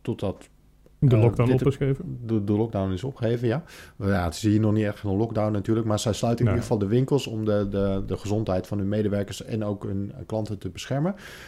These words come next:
Speaker 1: Eh, dus ze hebben besloten de winkels te sluiten. Eh, maar vrijdag, eh,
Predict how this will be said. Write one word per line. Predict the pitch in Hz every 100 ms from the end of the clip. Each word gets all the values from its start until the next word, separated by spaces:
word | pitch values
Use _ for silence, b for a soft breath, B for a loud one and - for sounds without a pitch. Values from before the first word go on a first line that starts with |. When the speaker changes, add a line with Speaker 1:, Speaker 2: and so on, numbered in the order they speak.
| B
Speaker 1:
Eh, | - 143 143 131
dus | 139
ze | 156
hebben | 139 131
besloten | - 139 131
de | 120
winkels | 117 147 139
te | 110
sluiten. | - 131 170 196 208 B B B -
Eh, | 143 151 151 151 151 -
maar | 139 151 185 135 -
vrijdag, | - 123 139 151 123 -
eh, | 117